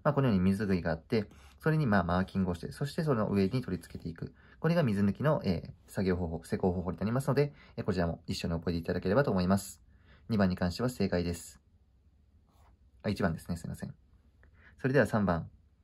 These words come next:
高さの基準点は複数設置すると相互に誤差が生じるので、設置は一箇所とする。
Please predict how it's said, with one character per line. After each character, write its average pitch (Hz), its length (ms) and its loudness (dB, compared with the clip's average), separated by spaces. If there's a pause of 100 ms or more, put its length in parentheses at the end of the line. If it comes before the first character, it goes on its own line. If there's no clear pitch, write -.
(360)
高 143 160 -2
さ 123 100 4
の 98 80 2
基 98 140 -2
準 110 160 0
点 95 180 2
は 92 180 2
複 - 160 -14
数 - 160 -4
設 104 220 -2
置 - 80 -20
す - 100 -6
る 95 60 -4
と 101 240 0
相 147 220 2
互 110 100 4
に 95 80 4
誤 113 100 -4
差 110 120 -2
が 92 80 0
生 101 180 0
じ 98 140 -4
る 95 80 -2
の 90 80 0
で、 95 200 0 (220)
設 - 200 -8
置 - 120 -4
は 113 80 4
一 101 100 -2
箇 117 120 -4
所 - 100 -4
と 139 80 0
す 135 100 -4
る。 92 200 0